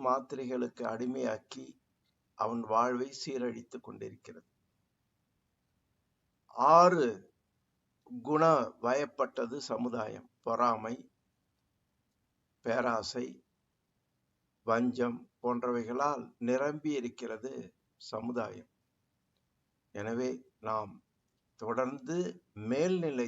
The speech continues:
தவங்களை செய்து நம் மனதில் நல்ல ஆற்றலை ஏற்படுத்தி கொண்டு சமுதாயத்தில் உள்ள நல்ல விஷயங்களை மட்டுமே கேட்போம், பேசுவோம், நினைப்போம்.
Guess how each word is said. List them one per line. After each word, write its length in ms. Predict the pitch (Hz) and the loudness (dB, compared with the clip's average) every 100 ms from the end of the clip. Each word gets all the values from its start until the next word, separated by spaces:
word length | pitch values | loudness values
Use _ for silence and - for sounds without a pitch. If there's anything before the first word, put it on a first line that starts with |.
| 117 | -4
தவங்களை 480 | 110 110 107 104 101 | -6 -6 -6 -8 -10
செய்து 440 | - 117 131 131 147 - _ _ _ _ _ _ _ - | -6 -6 -6 -8 -8 -10 _ _ _ _ _ _ _ -6
நம் 220 | 110 107 | -6 -4
மனதில் 540 | 107 113 127 127 143 156 - _ | -2 0 0 -2 -6 -10 -18 _
நல்ல 420 | - 110 139 170 185 131 120 | -10 -10 -8 -4 -2 -2 -2
ஆற்றலை 420 | 117 - 120 113 | -4 -6 -10 -6
ஏற்படுத்தி 500 | 107 101 117 113 - | -8 -8 -12 -12 -14
கொண்டு 400 | - 110 110 - 92 _ _ _ _ _ _ _ _ 117 | -16 -14 -14 -18 -20 _ _ _ _ _ _ _ _ -2
சமுதாயத்தில் 680 | 123 165 175 175 - 127 120 | 0 4 4 4 -2 -10 -8
உள்ள 160 | 117 117 113 | -6 -6 -4
நல்ல 500 | 120 147 180 196 202 | -2 -2 -4 -4 -2
விஷயங்களை 580 | 143 120 151 135 135 127 | -2 -6 -6 -4 -4 -2
மட்டுமே 560 | 120 120 - 127 139 151 127 104 _ _ _ _ _ _ _ _ _ | -2 -4 -6 -8 -6 -4 -6 -10 _ _ _ _ _ _ _ _ _
கேட்போம், 680 | - 117 127 - 127 131 135 - _ _ _ _ _ _ _ _ _ _ _ | -2 -2 -2 -4 0 0 0 -6 _ _ _ _ _ _ _ _ _ _ _
பேசுவோம், 720 | 110 120 123 135 123 131 135 - - _ _ _ _ _ _ _ _ | -2 -2 -2 -2 2 2 2 -4 -16 _ _ _ _ _ _ _ _
நினைப்போம். 840 | 104 110 120 131 127 139 135 143 | -8 -2 0 -2 -4 -2 0 -2